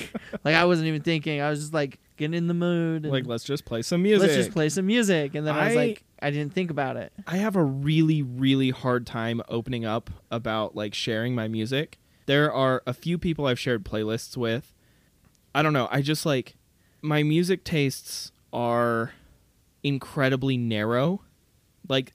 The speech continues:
Speaker 1: they're broad as far as genres go, but if I don't like an artist, I won't listen to pretty much anything by 'em, you know?
Speaker 2: Okay.
Speaker 1: And so I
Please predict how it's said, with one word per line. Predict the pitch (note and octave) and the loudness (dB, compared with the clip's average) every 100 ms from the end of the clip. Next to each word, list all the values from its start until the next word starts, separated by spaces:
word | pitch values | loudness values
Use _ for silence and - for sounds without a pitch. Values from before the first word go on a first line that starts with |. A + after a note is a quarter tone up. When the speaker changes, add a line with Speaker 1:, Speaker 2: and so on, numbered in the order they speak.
| - | -16
Speaker 1:
they're | D3 D3 C#3+ | -6 2 2
broad | C3 D3 G3 F#3+ B2+ A#2+ D#3 | 2 0 2 2 2 0 -2
as | B2+ B2 | -4 -2
far | C#3 B2 | 0 0
as | A#2+ | 0
genres | B2 A#2 C3+ D3 | -2 -2 -2 -2
go, | D3+ D3+ F3 G3+ _ _ _ _ | -2 0 -2 -4 _ _ _ _
but | - B2+ B2 A#2+ - _ | -8 -2 0 0 -4 _
if | C3+ B2+ - | -2 -2 2
I | C3+ | 4
don't | D#3 D#3+ - | 4 2 -2
like | A#2+ B2 B2 - - _ _ _ _ - | -2 0 -2 -8 -20 _ _ _ _ -6
an | A#2 | -6
artist, | - A2+ C3 E3 - | -2 0 0 -2 -2
I | B2+ | -2
won't | C#3 A#2+ | -2 -2
listen | C3+ C3+ | -4 -4
to | B2 | -4
pretty | - D3 C3+ | -4 -2 0
much | A#2+ | -2
anything | A#2+ C#3 A2+ G2 | -2 -2 -4 -6
by | E2+ | -6
'em, | D2 C#2 _ _ _ _ _ _ _ | -10 -12 _ _ _ _ _ _ _
you | B2 | -6
know? | A2+ A2 C#3+ _ - | -2 -4 -6 _ -10
Speaker 2:
Okay. | D#3 D3 C#3 - _ - | -8 -6 -8 -12 _ -4
Speaker 1:
And | C3+ B2+ B2+ | 0 0 -2
so | - B2+ B2 A#2 A#2 _ _ - | 0 2 2 0 -2 _ _ -4
I | B2+ | -2